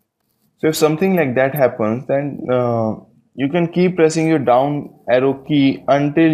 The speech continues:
you get these sharp corners, and again you can adjust it the way you want.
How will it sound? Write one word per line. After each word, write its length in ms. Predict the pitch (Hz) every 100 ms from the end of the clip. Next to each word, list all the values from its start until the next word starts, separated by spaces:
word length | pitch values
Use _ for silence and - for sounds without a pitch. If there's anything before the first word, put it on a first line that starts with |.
| 139
you 60 | 123
get 280 | 123 120
these 160 | 120 120
sharp 320 | 123 113 110
corners, 400 | 110 107 117 143
and 160 | 143 135
again 360 | 127 143 151
you 120 | 147 127
can 580 | 131 123 123 117 104 -
adjust 540 | 107 113 110 117 -
it 200 | 123 113
the 120 | 107 101
way 160 | 107
you 140 | 104 98 98
want. 220 | 95 117